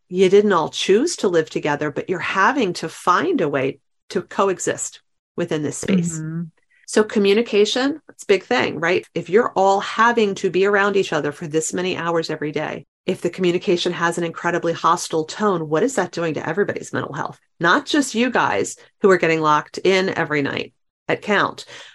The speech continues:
Speaker 1: but how about the staffers who are also having to go home to their families late at night after having been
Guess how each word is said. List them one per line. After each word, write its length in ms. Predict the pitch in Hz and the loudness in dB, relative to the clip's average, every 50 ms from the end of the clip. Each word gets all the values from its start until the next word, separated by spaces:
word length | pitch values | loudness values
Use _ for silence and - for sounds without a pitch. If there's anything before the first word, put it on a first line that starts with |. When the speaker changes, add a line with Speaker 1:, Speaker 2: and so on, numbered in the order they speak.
| _ _ - | _ _ -8
Speaker 1:
but 120 | - 180 | -8 -6
how 180 | - - 202 214 | -6 -4 -2 0
about 180 | 226 262 277 269 | 2 2 2 2
the 60 | 233 | 0
staffers 580 | - - 233 208 208 233 - - 175 160 - | -2 0 0 2 2 0 0 0 0 0 0
who 160 | - 185 175 - | 0 0 0 2
are 180 | - 180 - - | 2 0 2 2
also 260 | 185 226 240 - 220 | 2 2 2 2 0
having 220 | 185 190 180 185 | 0 0 0 -2
to 80 | 180 170 | -2 0
go 140 | - 170 170 | -2 -2 -2
home 220 | 151 196 208 220 | -2 -2 -2 -2
to 100 | 220 226 | -2 -2
their 140 | - 156 143 | -2 -4 -4
families 680 | - - 147 165 233 320 320 - - - - - - - | -4 -4 -4 -4 -4 -4 -4 -4 -6 -6 -8 -10 -12 -8
late 200 | - 165 160 156 | -2 2 2 2
at 100 | - - | 2 0
night 260 | 160 151 139 131 - - | -2 -2 -2 -4 -4 -2
after 320 | - 175 170 - - 190 175 | -2 -2 -2 -2 -2 -4 -2
having 400 | - 185 175 170 170 160 156 151 | 0 0 0 0 0 -2 -2 -2
been 400 | 156 151 127 104 - 131 - | -2 -2 -2 -2 -4 -8 -14